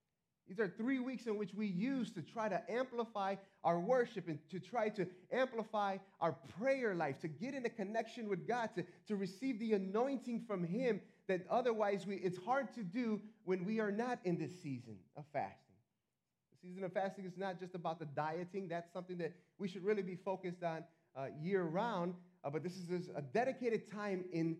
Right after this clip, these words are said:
in prayer. And so our goal should be in twenty twenty-one to be healthy, of course, uh, to maybe be better at our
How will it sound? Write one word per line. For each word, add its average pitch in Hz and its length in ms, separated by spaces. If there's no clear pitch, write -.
in 151 160
prayer. 214 320
And 160 120
so 175 360
our 214 160
goal 190 580
should 175 260
be 226 320
in 175 140
twenty 226 220
twenty-one 202 600
to 208 80
be 262 140
healthy, 175 400
of - 200
course, 143 280
uh, 123 220
to 165 80
maybe 175 420
be 180 400
better 175 240
at 160 100
our 151 120